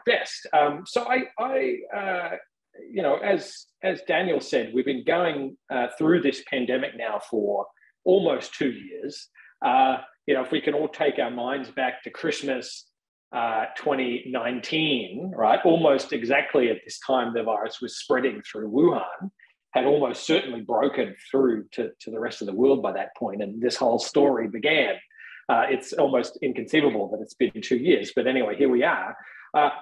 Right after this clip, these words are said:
I started writing. I've written a, an enormous amount on covid nineteen, uh, probably too much. Uh, it's been a huge distraction, but, but the two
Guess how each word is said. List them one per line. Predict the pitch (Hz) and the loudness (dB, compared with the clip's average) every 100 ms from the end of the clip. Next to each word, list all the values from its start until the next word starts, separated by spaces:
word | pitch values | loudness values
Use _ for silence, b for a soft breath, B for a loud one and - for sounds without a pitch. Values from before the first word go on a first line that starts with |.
| - | -4
I | 202 294 302 | -2 0 -2
started | - 202 175 165 135 123 | 0 0 2 0 -6 -8
writing. | 135 147 160 143 - | -6 -4 -6 -8 -8
I've | 143 139 | -4 0
written | 220 175 | 0 -2
a, | 156 - | -10 -8
an | 139 | -6
enormous | 143 147 185 196 147 | -4 -2 -2 -2 -4
amount | 127 117 104 - | -4 -6 -10 -12
on | 113 101 101 110 | -14 -14 -10 -10
covid | 92 98 | -10 -14
nineteen, | 90 - 101 90 _ _ 135 | -16 -16 -16 -18 _ _ -2
uh, | 117 113 - - | 0 0 -2 -2
probably | 156 139 | 2 2
too | - 190 | 2 0
much. | - - - - - | 0 -6 -10 -14 -6
Uh, | - 127 | -2 -2
it's | 151 - | -4 -4
been | - 139 | -2 -2
a | 127 | -2
huge | - - | -4 -6
distraction, | - - 139 131 - 117 151 190 _ b b b _ | -10 -10 -6 -6 -6 -8 -10 -18 _ b b b _
but, | 147 135 - - | 0 0 -2 -2
but | 160 - 147 | 0 0 0
the | 156 - | 0 0
two | - 359 | 2 2